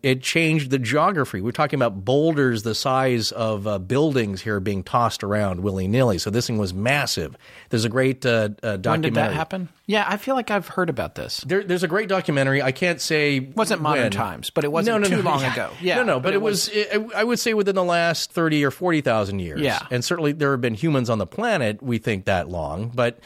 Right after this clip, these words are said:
Speaker 2: Well, the, and that, by the way, r-, brings me to another point. There's a film that I wanna mention just quickly to our listeners, which I think I've probably brought up in a few earlier episodes of the show. It's called The Cave of Forgotten Dreams.
Speaker 1: Ah.
Speaker 2: Actually, not The Cave, just
Speaker 1: Yeah.
Speaker 2: Cave of Forgotten Dreams, which I actually saw in the theater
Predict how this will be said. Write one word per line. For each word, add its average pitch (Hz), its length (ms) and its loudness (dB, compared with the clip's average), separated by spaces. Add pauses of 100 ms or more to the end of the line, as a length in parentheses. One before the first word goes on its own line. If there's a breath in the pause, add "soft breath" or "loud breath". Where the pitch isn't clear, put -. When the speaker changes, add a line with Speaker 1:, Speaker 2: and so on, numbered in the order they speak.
(120)
Speaker 2:
Well, 175 80 2
the, 175 180 -4
and 180 140 0
that, 185 320 -2
by 170 120 2
the 160 80 2
way, 143 180 2
r-, 139 120 -2
brings 151 300 -4
me 156 80 0
to 127 100 2
another 127 240 0
point. 143 160 -4
There's 135 160 -2
a 135 60 -6
film 208 240 0
that 147 100 4
I 131 80 4
wanna 135 200 2
mention 127 260 -4
just 123 160 -4
quickly 127 240 -4
to 117 40 0
our 113 80 2
listeners, 117 320 -4
which 127 200 -4
I 214 140 2
think 156 360 -2
I've 123 160 0
probably 143 420 0
brought 117 280 4
up 117 220 2
in 113 120 -2
a 101 60 -2
few 123 580 0
earlier 120 320 0
episodes 113 380 -4
of 98 60 -4
the 101 60 -4
show. 117 360 0
It's - 160 -6
called 156 180 4
The 127 80 -2
Cave 156 480 -2
of 131 100 -4
Forgotten 117 560 0
Dreams. 92 540 -6
Speaker 1:
Ah. 104 60 -6
Speaker 2:
Actually, 113 280 -2
not 104 260 -2
The 95 160 -2
Cave, 76 300 -8
just 98 220 0
Speaker 1:
Yeah. - 80 -20
Speaker 2:
Cave 131 300 0
of 107 80 -4
Forgotten 104 400 -2
Dreams, 95 240 -4
which - 100 -6
I 127 80 4
actually 139 200 -2
saw 113 180 0
in 101 80 0
the 98 80 -4
theater 110 420 -2